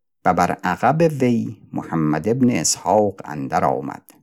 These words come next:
باز به بست مردی بیرون آمد از جملهٔ عیاران سیستان و غوغا بر او جمع شد و محمد ابن اسحاق بیرون شد به حرب این عیار.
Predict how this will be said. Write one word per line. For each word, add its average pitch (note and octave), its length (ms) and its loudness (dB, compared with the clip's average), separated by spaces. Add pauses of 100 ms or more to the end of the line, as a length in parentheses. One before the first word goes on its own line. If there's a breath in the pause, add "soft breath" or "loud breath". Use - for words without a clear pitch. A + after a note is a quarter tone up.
(1300)
باز A2 420 2
به - 100 -2
بست F#2+ 540 0
مردی F2+ 440 -2
بیرون F2+ 460 -2
آمد F2 640 -2
از D2 260 -12
جملهٔ C#2+ 480 -6
عیاران D2 880 -4
سیستان E2 1000 -2 (600)
و C#2+ 80 0
غوغا D#2 720 2
بر - 200 -4
او F2 280 -6
جمع F2+ 520 0
شد D#2+ 420 -4 (560)
و D2 80 -6
محمد C#2 580 -4
ابن F#2 220 2
اسحاق D#2+ 680 0 (100)
بیرون D2 520 -2
شد F2 380 -6 (240)
به - 80 -14
حرب E2+ 400 -4
این E2+ 300 -4
عیار. C2+ 760 -6